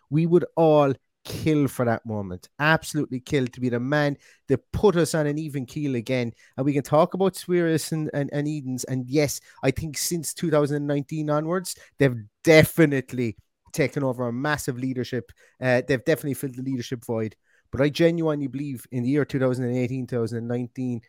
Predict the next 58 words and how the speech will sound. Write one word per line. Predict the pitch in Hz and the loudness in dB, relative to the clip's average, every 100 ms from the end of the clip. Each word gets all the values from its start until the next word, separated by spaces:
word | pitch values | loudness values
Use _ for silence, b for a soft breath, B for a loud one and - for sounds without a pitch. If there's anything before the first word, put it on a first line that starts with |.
| b - | b -2
when | 135 131 | -2 0
he | 139 | -4
was | 131 | -2
hired | 131 120 113 | 0 -2 -4
at | - | -8
fourteenth | 139 123 131 120 | -4 -4 -4 -8
in | 110 | -6
the | 104 | -2
Championship, | 127 113 117 - 110 b b - | -2 0 -4 -2 -4 b b -8
he | - 151 143 | -2 0 0
filled | - 147 120 | 2 2 4
that | 123 113 | 2 2
leadership | 123 117 110 120 - | 0 -2 -4 -6 -4
void. | 110 98 98 _ _ | -2 -2 -4 _ _
He | - 127 | -4 0
became | 135 - 165 165 160 139 | 0 2 0 2 0 0
the | 123 | 0
leader | 123 143 127 117 | 0 -2 0 -2
of | 110 110 | -2 -4
this | 107 | -6
club, | - 135 120 - b b 110 | -2 2 2 0 b b -4
and | |
he | 113 | -2
brought | 110 135 131 131 - | 0 2 4 2 0
his, | 127 131 113 - - b _ | -4 -4 -4 -8 -12 b _
he | 131 | -2
brought | 143 139 127 | 4 4 2
himself | - 135 - 156 147 - | -2 -4 0 0 0 -2
into | 147 143 - 120 | -4 -4 -2 -4
it. | - b - | -4 b 2
Granted, | 175 190 170 | 2 2 0
he | 185 | -2
did | 156 175 | 2 2
have, | 156 143 143 | 4 2 0
have, | 139 - | 0 2
have, | 143 135 | -2 0
as | 139 143 135 | -2 -2 -2
we | |
said, | 131 143 | -2 -2
an | 127 | -2
aging | 143 127 131 | -2 -2 -6
team, | - 156 123 b b | -4 -4 -4 b b
and | 135 | -2
there | 131 | 0
was | 127 | 2
a | |
lot | 131 131 | 2 2
of | 131 | 2
leaders | 131 127 123 | -2 -2 -2
in | 123 | -4
the | 117 | -6
field | - 127 | -6 -4
there, | 123 120 | -2 -2
the | 113 127 | -2 0
Yeneks, | 127 120 110 107 - | 0 0 -2 -6 -6
the | 110 | -4
Whelans, | 131 131 117 107 104 - | -2 -2 -2 -6 -10 -4
the, | 117 | -2